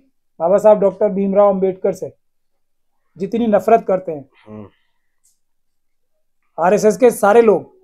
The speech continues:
Speaker 1: बाबा साहब डॉक्टर भीमराव अंबेडकर की एक एक पहचान मिटा देना चाहते हैं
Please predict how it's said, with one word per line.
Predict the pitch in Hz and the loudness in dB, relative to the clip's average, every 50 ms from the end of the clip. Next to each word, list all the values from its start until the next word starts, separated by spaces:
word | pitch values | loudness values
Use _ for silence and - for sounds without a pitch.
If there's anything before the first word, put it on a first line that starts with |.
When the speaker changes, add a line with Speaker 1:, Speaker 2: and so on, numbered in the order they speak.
| _ _ _ _ - | _ _ _ _ 0
Speaker 1:
बाबा | 175 190 208 | 2 2 4
साहब | 202 220 214 202 | 4 4 2 4
डॉक्टर | 208 202 196 202 214 214 | 2 0 0 0 0 0
भीमराव | 196 185 196 196 196 214 220 220 208 | 0 -2 -2 -2 2 4 4 4 4
अंबेडकर | 202 190 196 196 190 196 214 208 | 4 2 0 0 0 -2 -4 -4
की | 208 - 240 233 - | -4 -8 -12 -8 -6
एक | 202 196 196 - | -6 -2 -2 -2
एक | 220 220 _ _ | -4 -4 _ _
पहचान | 190 175 160 170 - 214 214 233 233 220 208 | -8 -8 -8 -2 0 2 2 2 2 0 -2
मिटा | 196 180 - 208 214 | -4 -2 0 2 2
देना | 226 226 226 226 226 214 | 4 4 2 2 2 0
चाहते | 214 190 175 160 - - | 0 0 -2 -4 -4 -10
हैं | 139 127 | -18 -20